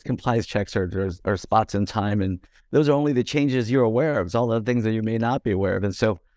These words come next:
so it's time for our shameless plug. And, and you are, you're out there in the field, and you're working with customers all the time. You know, how are you seeing them employing this, our Fortinet security fabric to, to reduce cyber risk?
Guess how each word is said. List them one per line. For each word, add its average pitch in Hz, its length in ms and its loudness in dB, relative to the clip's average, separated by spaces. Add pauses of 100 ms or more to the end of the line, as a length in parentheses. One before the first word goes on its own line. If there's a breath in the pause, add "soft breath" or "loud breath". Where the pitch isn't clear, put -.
(180)
so - 140 0
it's 123 120 -4
time 240 240 0
for 233 120 2
our 170 140 2
shameless 147 480 0
plug. 92 480 0
And, 104 160 -2
and 113 160 -2
you 175 160 2
are, 135 60 4
you're 147 220 4
out 127 300 2
there 117 360 0
in 107 80 -6
the 110 80 -2
field, 107 480 0
and 98 100 0
you're 117 280 2
working 113 360 0
with 104 180 -2
customers 107 600 -2
all 101 160 2
the 95 100 -2
time. 101 420 0 (420)
You 120 60 0
know, 113 100 2
how - 420 0
are 208 60 2
you 180 180 0
seeing 135 360 0
them 110 200 0
employing 107 460 0
this, 98 200 0
our 98 180 0 (100)
Fortinet 104 320 0
security 120 480 0
fabric 95 480 -2
to, 95 160 2
to 113 160 -2
reduce 113 560 0
cyber 95 500 -2
risk? - 320 -10